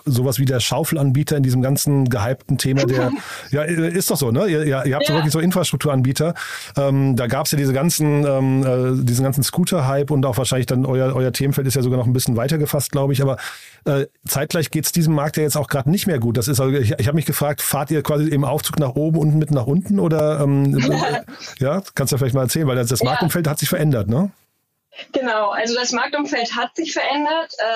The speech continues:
Speaker 2: Ähm, wir haben allerdings auch gesehen, dass, ähm, wir jetzt zum Beispiel im ersten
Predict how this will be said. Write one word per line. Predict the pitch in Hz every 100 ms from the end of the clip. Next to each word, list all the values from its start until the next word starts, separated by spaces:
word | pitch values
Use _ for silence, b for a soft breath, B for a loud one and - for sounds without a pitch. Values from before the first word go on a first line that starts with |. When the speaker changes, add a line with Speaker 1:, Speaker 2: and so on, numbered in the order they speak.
| 233
Speaker 2:
Ähm, | 233
wir | 214 247
haben | 269
allerdings | 254 233 214 240 -
auch | 214 269
gesehen, | 285 233 254 254 247
dass, | 220 220 226 - - _ _ _ 220
ähm, | 220 220
wir | 208 214
jetzt | 226 233 - -
zum | 226 220
Beispiel | 220 294 - 247 240 -
im | 220 233 220 -
ersten | 214 240 - 254 240 226